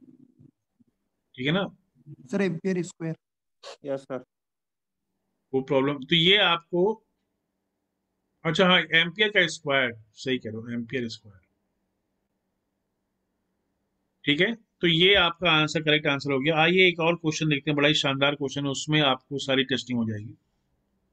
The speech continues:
Speaker 1: अभी तक जितना कुछ बताया, सब कुछ उसमें test हो जाएगा।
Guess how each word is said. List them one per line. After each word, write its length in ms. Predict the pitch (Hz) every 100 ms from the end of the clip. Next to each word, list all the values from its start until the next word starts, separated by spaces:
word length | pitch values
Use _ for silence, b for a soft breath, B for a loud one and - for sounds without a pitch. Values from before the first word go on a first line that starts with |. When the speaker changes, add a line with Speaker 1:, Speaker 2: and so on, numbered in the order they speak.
| _ _ _ _ _ _ _ -
Speaker 1:
अभी 180 | 135 147
तक 100 | 151 143
जितना 200 | 139 160
कुछ 160 | 151 -
बताया, 200 | 151 151
सब 200 | - -
कुछ 140 | 139
उसमें 300 | 139 - 156 190 _
test 220 | 135 127
हो 60 | 127
जाएगा। 260 | 117 113